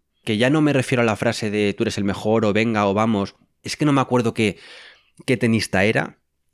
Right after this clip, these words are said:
que nos lo, nos lo decía. Dice, "Yo, por ejemplo, cuando yo veo que estoy en una racha de seis puntos perdidos, eh, me digo", y no sé, es que era una frase absurda, como algo como,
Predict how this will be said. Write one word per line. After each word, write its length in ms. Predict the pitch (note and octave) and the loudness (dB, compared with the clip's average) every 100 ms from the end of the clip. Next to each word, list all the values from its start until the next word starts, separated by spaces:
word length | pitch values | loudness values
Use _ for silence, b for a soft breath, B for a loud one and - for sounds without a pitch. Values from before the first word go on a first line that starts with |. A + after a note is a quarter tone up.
| _ _ | _ _
que 120 | - | -2
nos 200 | A2 G#2+ | 0 2
lo, 220 | G2+ G2 F#2+ | 2 0 2
nos 180 | G2+ | 0
lo 140 | G2 F#2+ | 0 -2
decía. 440 | F2+ - G#2+ E2 E2+ | -4 -2 -2 -2 -6
Dice, 300 | G2 - G2+ | -8 -4 -2
"Yo, 120 | B2 | 0
por 100 | C3 | -2
ejemplo, 280 | B2+ C#3+ C3+ | -2 -2 0
cuando 220 | G#2 G2+ | 0 0
yo 160 | A#2+ | 0
veo 180 | B2+ A#2 | 0 0
que 100 | G2+ | -2
estoy 220 | F#2+ A#2 | -6 -2
en 60 | B2 | -2
una 140 | C3 | 0
racha 340 | A2+ A2 - G2+ | 0 -2 -4 -4
de 480 | G2 F#2+ F#2+ F#2 F#2 | -2 -2 -2 -4 -4
seis 200 | - A#2+ | -4 -2
puntos 360 | - A2+ G#2+ | -2 -2 -2
perdidos, 600 | - F#2 F#2 C3 E3 F3 - B B B B B | -2 -2 0 0 0 -2 -10 B B B B B
eh, 300 | A#2 G#2 G#2 | 0 0 0
me 200 | A2+ G#2 | 0 0
digo", 380 | G2+ C#3 D#3+ E3 - | 2 2 2 0 -4
y 100 | - | -10
no 120 | G#2 C3 | -4 -4
sé, 160 | - | -4
es 60 | - | -2
que 80 | E3 | 0
era 60 | |
una 160 | E3+ C#3+ | 2 0
frase 280 | D#3 D#3 D3 | -2 -2 -2
absurda, 540 | G#2 - E3 G2 - B B B B B | -2 0 -2 -2 -10 B B B B B
como 340 | - A#2 A2+ A2 | -2 2 2 2
algo 240 | C3+ D#3+ | 2 0
como, 480 | D#3+ C3 A#2 G#2+ G2 | 2 2 2 2 0